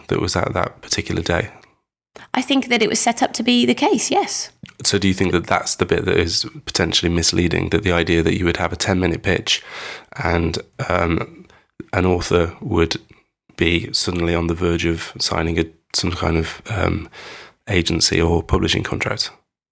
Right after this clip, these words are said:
Speaker 1: 'Cause it seems hugely
Speaker 2: I th-
Speaker 1: unlikely to me.
Speaker 2: I think that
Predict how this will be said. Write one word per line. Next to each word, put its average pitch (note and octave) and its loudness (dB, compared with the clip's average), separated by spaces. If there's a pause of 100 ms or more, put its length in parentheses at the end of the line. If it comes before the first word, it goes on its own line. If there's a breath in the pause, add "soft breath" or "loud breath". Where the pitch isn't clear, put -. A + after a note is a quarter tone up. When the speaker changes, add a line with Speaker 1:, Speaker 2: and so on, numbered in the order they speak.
(200)
Speaker 1:
'Cause - 0
it - -2
seems - 2 (840 loud breath)
hugely G#2+ 2
Speaker 2:
I - 4
th- - 2
Speaker 1:
unlikely - 0
to - -4
me. - 0 (580)
Speaker 2:
I A#3 4
think - -4
that E3+ 2